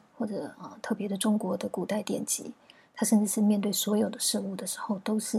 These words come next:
以这个方式、以这个思路来思考的。那么可是这个其实是有非常大的问题的，因为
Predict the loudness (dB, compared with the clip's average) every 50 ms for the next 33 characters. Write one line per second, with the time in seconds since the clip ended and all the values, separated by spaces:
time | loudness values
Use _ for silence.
0 | 0 0 -4 -6 -4 0 2 2 2 2 0 -2 0 0 0 0 0 0 0 -2
1 | -4 -6 -6 -6 -6 -4 -2 -2 -2 2 4 4 6 6 4 2 0 0 -2 -2
2 | -4 -4 -2 -2 -2 -2 -2 2 2 4 4 2 0 -2 -4 -4 -6 -10 -12 -12
3 | _ _ _ _ _ _ _ -20 -20 -20 _ _ _ _ _ _ -20 -20 -20 _
4 | _ 6 8 8 8 4 4 6 6 4 4 4 4 4 4 4 4 2 4 2
5 | 2 2 2 -2 -4 -6 -8 -2 0 2 2 2 0 0 -2 -2 -2 -2 -6 -8
6 | -6 -4 -4 -4 -4 -6 -8 -8 -8 -8 -10 -12 -4 0 2 2 2 2 0 -2
7 | -4